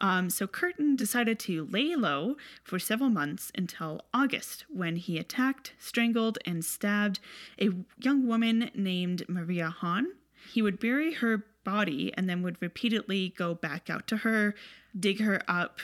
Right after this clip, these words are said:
Um, a couple times, I guess he tried to, like, nail her to a tree to, like, do, like, a mock crucifixion, but wasn't able to. So he would just, like,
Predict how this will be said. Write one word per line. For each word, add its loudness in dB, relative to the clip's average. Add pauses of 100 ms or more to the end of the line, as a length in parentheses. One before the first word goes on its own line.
(140)
Um, 0
a -4
couple -4
times, 0
I 0
guess -4
he -2
tried -2
to, 0 (300)
like, -4
nail 0
her -2
to 0
a -2
tree -2
to, -2
like, -4
do, -2
like, -4
a -4
mock -4
crucifixion, 0
but -2
wasn't -4
able -4
to. 0
So -2
he -6
would -4
just, -6
like, -12